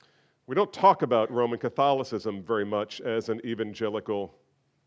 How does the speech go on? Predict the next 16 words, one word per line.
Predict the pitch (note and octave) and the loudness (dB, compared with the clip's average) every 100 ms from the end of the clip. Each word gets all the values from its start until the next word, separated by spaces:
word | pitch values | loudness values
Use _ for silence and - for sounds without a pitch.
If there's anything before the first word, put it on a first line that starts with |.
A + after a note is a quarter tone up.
| - | -14
community | - B2 B2 A2 - F#2 F2+ | -6 -4 -2 -2 -4 -8 -6
in | G#2+ G2 | -8 -6
this | G2+ | -8
nation. | A2+ G#2 G2 - E2 C2 F2+ _ _ _ _ _ _ - | -6 -4 -4 -6 -10 -12 -20 _ _ _ _ _ _ -16
In | |
fact, | F2+ B2+ B2 - E3 D3 - _ - A2+ - _ _ _ _ _ _ | -2 2 0 -2 -16 -18 -20 _ -20 -20 -20 _ _ _ _ _ _
by | - C3+ | 4 4
and | C3+ B2 | 6 4
large, | C#3 B2+ A2+ A#2 - | 6 6 4 0 -4
Catholicism | - - C#3 C#3+ C3 A#2+ A2+ A2 | -6 2 4 4 2 -2 -4 -6
is | G#2+ | -6
just | - A#2+ - | -4 -4 -2
thought | - C#3 C3+ | 2 4 4
of | G#2+ G2+ | 4 0
as | A2 | -6
Christianity. | - A#2 - G#2+ G#2+ G2+ G2 G#2+ | -6 -8 -6 -4 -2 -4 -8 -14